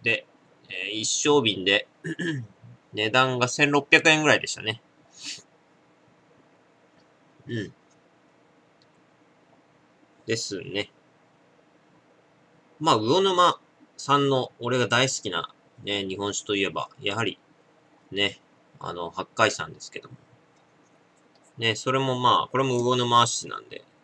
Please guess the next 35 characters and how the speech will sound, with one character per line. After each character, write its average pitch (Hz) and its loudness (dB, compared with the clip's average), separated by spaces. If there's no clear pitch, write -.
ね、 90 -6
ア 123 2
ル 147 4
コ 170 0
ー - 4
ル 151 0
度 160 2
数 151 -4
が 107 4
十 127 0
五 131 2
度 135 2
以 131 2
上、 90 -2
十 101 -4
六 107 0
度 101 -2
未 98 -4
満。 - -4
え 113 0
ー、 107 2
原 160 2
材 165 8
料 107 4
が 92 0
米、 156 4
過 - -2
去 92 -6
国 - -20
産。 92 -2
え 104 2
ー、 101 -4
米 151 0
麹、 107 0
過 131 0